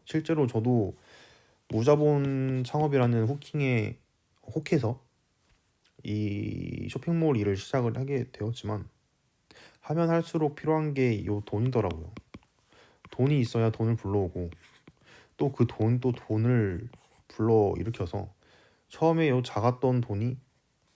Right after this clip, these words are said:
점점 커져서 결국에는 큰 돈이 되거든요. 음, 근데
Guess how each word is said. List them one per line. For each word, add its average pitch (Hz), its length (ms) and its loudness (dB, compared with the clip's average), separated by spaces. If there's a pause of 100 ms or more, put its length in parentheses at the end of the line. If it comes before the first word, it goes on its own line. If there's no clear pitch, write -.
(380)
점점 113 360 0
커져서 143 560 -2 (3250)
결국에는 117 600 0
큰 175 260 -4
돈이 107 260 -2
되거든요. 87 400 -6 (3500)
음, 82 200 -14 (160)
근데 135 580 4